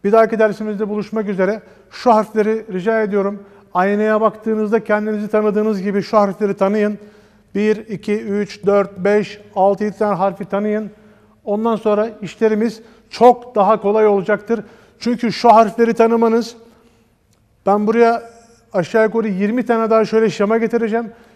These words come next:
Şemaları okurken bize çok lazım olacak. Şimdi noktası altta olduğu zaman ne diyeceğim? B diyeceksiniz. Şurada bir nun harfi gelecek, misal olarak gösterecek olursak. Şu nunun da bakın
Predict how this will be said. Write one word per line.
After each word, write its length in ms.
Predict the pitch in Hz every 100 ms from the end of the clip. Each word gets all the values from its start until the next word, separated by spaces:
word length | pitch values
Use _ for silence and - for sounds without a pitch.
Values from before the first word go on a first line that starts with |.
| _
Şemaları 440 | - 208 226 226
okurken 460 | 233 226 220 233 220
bize 140 | 214
çok 240 | 226 247 220
lazım 300 | 220 214 233
olacak. 340 | 208 175 160 - - - _ _ _
Şimdi 560 | - 226 226 233 220
noktası 380 | 202 196 240 -
altta 400 | - 202 196 -
olduğu 300 | 233 226 247
zaman 360 | 220 220 220 220
ne 120 | 240
diyeceğim? 420 | 233 202 220 247 - - _ _ _
B 340 | 156 165 226 233
diyeceksiniz. 680 | 220 190 180 170 139 - - _ _ _
Şurada 500 | - 220 208 233 214
bir 200 | 233 220
nun 140 | 240
harfi 360 | 226 226 214 240
gelecek, 420 | 233 226 190 220
misal 300 | 208 - 214
olarak 320 | 214 214 208
gösterecek 520 | 196 185 208 208 202 208
olursak. 360 | 202 - 233 - - _ _
Şu 240 | - - 226
nunun 320 | 226 247 233
da 140 | 233
bakın 320 | 226 220 214